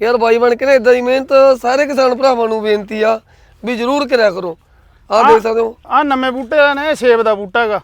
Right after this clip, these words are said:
Speaker 1: ਆਹ ਸੇ-, ਦੇਖੋ ਬਾਈ ਯਾਰ, ਜਿਹੜੇ ਕਹਿੰਦੇ ਨੇ ਸੇਬ ਤਾਂ ਜੀ ਸ਼ਿਮਲੇ ਦੀਆਂ ਬਾਦੀਆਂ 'ਚ ਹੀ ਹੁੰਦਾ।
Speaker 2: ਹਾਂ, ਇਹ
Speaker 1: ਆਹ
Speaker 2: ਸੇਬ
Speaker 1: ਦੇਖੋ
Speaker 2: ਦਾ
Speaker 1: ਬਾਈ
Speaker 2: ਬੂਟਾ।
Speaker 1: ਨੇ
Speaker 2: ਹੁਣ ਜੀਰੀ ਲਾਉਣ ਕਰਕੇ ਥੋੜ੍ਹੀ ਜਿਹੀ
Speaker 1: ਬੀਜੀ
Speaker 2: ਹੁਣ
Speaker 1: ਉਧਰ।
Speaker 2: ਉਧਰ ਬੀਜੀ ਸੀ।
Speaker 1: ਬਾਈ ਝੋਨਾ ਲਾਉਂਦਾ, ਅਹ,
Speaker 2: ਹੂੰ।
Speaker 1: ਸੁਖਨਾ ਖੇਤੀ ਸੋਹਣੀ ਆ ਗਈ, ਉਧਰ ਵੀ ਬੀਜੀ ਹੁੰਦਾ।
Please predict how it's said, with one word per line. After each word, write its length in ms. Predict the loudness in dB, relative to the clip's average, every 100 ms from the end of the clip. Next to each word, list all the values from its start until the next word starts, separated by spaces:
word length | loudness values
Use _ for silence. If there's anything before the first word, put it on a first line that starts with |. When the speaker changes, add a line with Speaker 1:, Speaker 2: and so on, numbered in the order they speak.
| -2
Speaker 1:
ਆਹ 100 | -2
ਸੇ-, 280 | 0 -2 0
ਦੇਖੋ 300 | 0 2 2
ਬਾਈ 200 | 4 6
ਯਾਰ, 100 | 4
ਜਿਹੜੇ 180 | 2 0
ਕਹਿੰਦੇ 280 | 2 2 2
ਨੇ 60 | -2 _ _ -20 -16
ਸੇਬ 380 | 2 4 4
ਤਾਂ 140 | 4 0
ਜੀ 120 | 0
ਸ਼ਿਮਲੇ 380 | -2 0 2 2
ਦੀਆਂ 140 | 2
ਬਾਦੀਆਂ 400 | 2 0 2 0
'ਚ 80 | 0
ਹੀ 60 | -4
ਹੁੰਦਾ। 340 | 0 0 -2 -4
Speaker 2:
ਹਾਂ, 280 | -6 -4 -6
ਇਹ 420 | -8 -12 -14 2
Speaker 1:
ਆਹ 120 | 4
Speaker 2:
ਸੇਬ 120 | 4 4
Speaker 1:
ਦੇਖੋ 180 | 4
Speaker 2:
ਦਾ 60 | 4
Speaker 1:
ਬਾਈ 200 | 4 6
Speaker 2:
ਬੂਟਾ। 140 | 6
Speaker 1:
ਨੇ 140 | 8 6 2
Speaker 2:
ਹੁਣ 140 | -4 -2
ਜੀਰੀ 300 | 0 0 2
ਲਾਉਣ 260 | 2 2
ਕਰਕੇ 300 | 2 0 0
ਥੋੜ੍ਹੀ 240 | 0 0 0
ਜਿਹੀ 240 | 0 -4 -6 _ -20 -20 -20 -10
Speaker 1:
ਬੀਜੀ 280 | -6 -4 0
Speaker 2:
ਹੁਣ 100 | 0
Speaker 1:
ਉਧਰ। 340 | 0 0 -2 -4 -10
Speaker 2:
ਉਧਰ 240 | -8 -6
ਬੀਜੀ 340 | -6 -6 -6 -2
ਸੀ। 60 |
Speaker 1:
ਬਾਈ 180 | 0 0
ਝੋਨਾ 380 | 0 -4 -2 0
ਲਾਉਂਦਾ, 600 | 0 0 2 2 2 -2 -2
ਅਹ, 60 |
Speaker 2:
ਹੂੰ। 180 | 0 0
Speaker 1:
ਸੁਖਨਾ 300 | -4 -6 -6
ਖੇਤੀ 340 | -6 -10 -10
ਸੋਹਣੀ 300 | -8 -4 0
ਆ 80 | 2
ਗਈ, 220 | 2 -2 -10 _ _ _ -10
ਉਧਰ 220 | -6 -4
ਵੀ 100 | -4
ਬੀਜੀ 260 | -4 -4 -2
ਹੁੰਦਾ। 360 | -2 0 -2